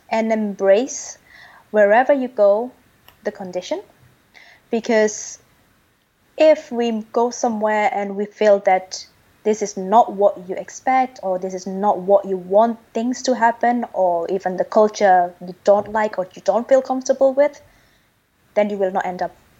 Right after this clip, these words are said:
being very happy in that place. So I guess accepting and embracing and being immersed into the society is the best way and the,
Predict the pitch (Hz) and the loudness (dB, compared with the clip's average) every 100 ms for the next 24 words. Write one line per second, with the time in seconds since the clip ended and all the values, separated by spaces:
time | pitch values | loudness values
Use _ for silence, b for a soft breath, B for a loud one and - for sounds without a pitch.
0 | _ - 175 175 180 170 170 165 - 165 | _ -6 -4 -4 -4 -4 -2 -4 -4 -8
1 | 175 - 180 180 - 165 170 - B B | -4 -2 0 0 0 -4 -6 -10 B B
2 | B _ - - 214 196 190 185 185 180 | B _ -8 -2 0 0 0 -2 -4 -8
3 | _ _ 214 233 254 262 220 202 - - | _ _ -2 -2 -2 -2 -2 -6 -14 -18
4 | - _ _ _ _ _ _ _ _ _ | -20 _ _ _ _ _ _ _ _ _
5 | _ _ _ _ _ _ _ - - - | _ _ _ _ _ _ _ -8 -6 0
6 | 302 - 208 330 _ _ _ _ _ _ | 0 0 -8 -10 _ _ _ _ _ _
7 | _ - 214 202 196 185 220 240 - 262 | _ -4 0 0 0 2 2 2 0 -4
8 | 339 _ _ _ - 220 220 220 208 - | -6 _ _ _ -2 -2 0 -4 -8 -14
9 | _ _ - 226 214 214 220 226 185 - | _ _ -4 -2 -2 0 2 2 2 -2
10 | - - - 190 - 190 - 185 - 208 | -6 -12 -12 -10 -6 -4 -4 -2 2 2
11 | 220 220 262 285 B B B - 214 - | 2 0 -2 -4 B B B -4 -2 -2
12 | 190 196 196 - 190 196 196 185 180 B | 2 2 2 -4 -4 -2 -2 -6 -10 B
13 | B - 196 185 180 180 185 - | B -4 -2 -2 -4 -10 -8 -10